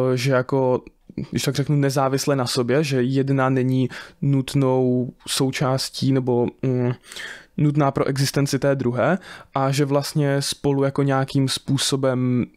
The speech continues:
interagují a procházejí. A fenomenalismus, tak, o, to, nevím, jestli to dokážu vysvětlit úplně správně, ale já to chápu tím způsobem, že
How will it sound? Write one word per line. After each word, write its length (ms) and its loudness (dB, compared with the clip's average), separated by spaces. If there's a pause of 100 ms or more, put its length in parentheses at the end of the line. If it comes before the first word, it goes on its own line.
(140)
interagují 800 2
a 60 0
procházejí. 800 0 (1700)
A 380 2
fenomenalismus, 1400 0
tak, 380 -4
o, 260 2
to, 120 -2 (100)
nevím, 300 2
jestli 180 -2
to 100 0
dokážu 360 0
vysvětlit 420 0
úplně 220 0
správně, 640 -2 (320)
ale 180 2
já 120 4
to 100 -2
chápu 320 0
tím 220 0
způsobem, 680 0
že 220 2